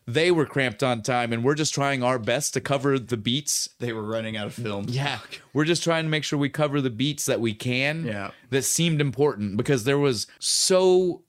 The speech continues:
Speaker 1: much happening so fast and so little of it important.
Speaker 2: Yeah. It's just
Speaker 1: 'Cause really, if, if
Speaker 2: set
Speaker 1: we were to wrap
Speaker 2: pieces.
Speaker 1: up to you just the story that happened in the last thirty minutes, I could do that in five minutes,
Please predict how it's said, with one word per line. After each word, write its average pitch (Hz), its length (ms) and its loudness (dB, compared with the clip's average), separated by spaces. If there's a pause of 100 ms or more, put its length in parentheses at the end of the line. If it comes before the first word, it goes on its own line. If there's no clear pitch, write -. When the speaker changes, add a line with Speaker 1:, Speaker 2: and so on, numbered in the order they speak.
(120)
Speaker 1:
much 147 360 0
happening 147 420 -2
so 143 320 2
fast 135 480 -2
and 147 100 2
so - 360 2
little 214 320 4
of 143 100 2
it 135 100 2 (320)
important. 139 640 0
Speaker 2:
Yeah. 131 360 0 (160)
It's 127 180 -4
just 131 220 -4
Speaker 1:
'Cause 175 160 2
really, 226 340 2
if, 156 180 0
if 156 120 2
Speaker 2:
set 147 160 0
Speaker 1:
we 233 80 4
were 247 80 4
to 233 80 4
wrap 202 260 0
Speaker 2:
pieces. 202 140 2
Speaker 1:
up - 60 -16
to 202 100 2
you 190 120 2
just 147 280 0
the 147 100 -2
story 160 540 2
that 143 180 0
happened 160 480 -2
in 139 220 0
the 131 40 2
last 139 360 0
thirty 147 200 0
minutes, 147 300 -2
I 131 80 -2
could 127 180 -2
do 160 140 0
that 135 180 0
in 107 120 -4
five 117 340 -2
minutes, 98 380 -6